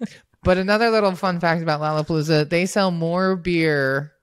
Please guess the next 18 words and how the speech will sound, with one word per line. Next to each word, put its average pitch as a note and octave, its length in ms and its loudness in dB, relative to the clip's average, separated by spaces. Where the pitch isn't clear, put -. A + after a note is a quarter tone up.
in D#3 380 -2
three E3+ 400 -2
days E3 320 0
of D3+ 80 -6
Lollapalooza D3 880 -2
than C3 180 -8
the C3+ 180 -8
entire D3+ 460 -4
city C#3+ 400 -2
of B2+ 200 -8
Chicago B2+ 640 -4
sells A#2 640 -6
the C3 200 -10
entire B2 680 -6
rest A#2 360 -6
of A2+ 160 -4
the A2+ 120 -6
year. G2+ 460 -6